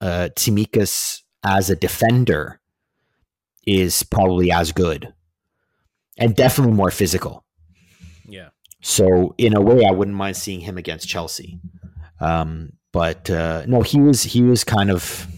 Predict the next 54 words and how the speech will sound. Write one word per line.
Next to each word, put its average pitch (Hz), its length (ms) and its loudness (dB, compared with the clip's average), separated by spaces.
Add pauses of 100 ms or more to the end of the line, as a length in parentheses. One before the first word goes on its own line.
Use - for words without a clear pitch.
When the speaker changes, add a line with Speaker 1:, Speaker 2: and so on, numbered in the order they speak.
(580)
Speaker 1:
you 92 80 -2
know, 80 280 -6
okay 107 300 2
at 101 80 0
the 104 80 0
beginning, 95 360 0
not 92 180 0
so 95 120 0
good 82 200 -4
later. 101 340 2 (340)
I 123 80 4
think 131 220 2
Alexander-Arnold, 95 920 2
too, 95 480 -2
was 87 240 0
a 92 60 0
little 95 240 2
bit 90 360 0
lost 85 420 0
almost 101 420 -2
at 95 100 -6
times 101 340 -2
today. 117 360 0 (420)
Um, 87 400 2
he 110 160 0
did 143 220 2
look 151 200 0
better 110 220 4
going 95 240 -2
forward 92 400 -4
than 107 120 -2
he 101 60 -2
has 107 220 0
in 107 60 -2
the 101 80 -4
past, 131 460 -2
but 90 240 0 (720)
he's 101 260 0
definitely - 380 2
had 101 200 0
to 95 80 -4
change 92 300 -4
his 95 140 -6
game 90 220 -4
'cause 104 140 -8
there's 87 180 -4
no 92 120 0
point 85 240 -4
in 85 60 -10
crossing 85 380 -4
into - 160 -10
the 87 60 -10
box 85 300 -2
anymore. 80 400 -10